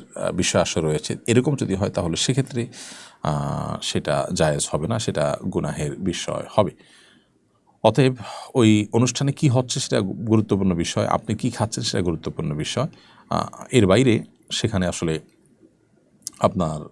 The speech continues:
আহ, জন্য শরিয়ার বিধিনিষেধের আর কোনো গণ্ডি বা সীমানা নেই। অন্য ধর্মাবলম্বী হলেই যে তাদের সাথে এক মজলিসে বসে খাওয়া যাবে না বা তাদের দাওয়াতে খাওয়া যাবে না, ব্যাপারটা সেরকম না। নবী করিম সাল্লাল্লাহু আলাইহি ওয়াসাল্লাম ইহুদির দাওয়াতে কিন্তু খেয়েছেন। বিধায় হালাল কিনা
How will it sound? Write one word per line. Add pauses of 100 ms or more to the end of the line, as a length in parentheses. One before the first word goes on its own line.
(160)
আহ,
জন্য
শরিয়ার
বিধিনিষেধের
আর
কোনো
গণ্ডি
বা
সীমানা
নেই।
অন্য
ধর্মাবলম্বী
হলেই
যে
তাদের
সাথে (180)
এক (120)
মজলিসে
বসে
খাওয়া
যাবে
না (460)
বা
তাদের
দাওয়াতে
খাওয়া
যাবে
না,
ব্যাপারটা
সেরকম
না।
নবী
করিম
সাল্লাল্লাহু
আলাইহি
ওয়াসাল্লাম
ইহুদির
দাওয়াতে
কিন্তু
খেয়েছেন। (760)
বিধায়
হালাল
কিনা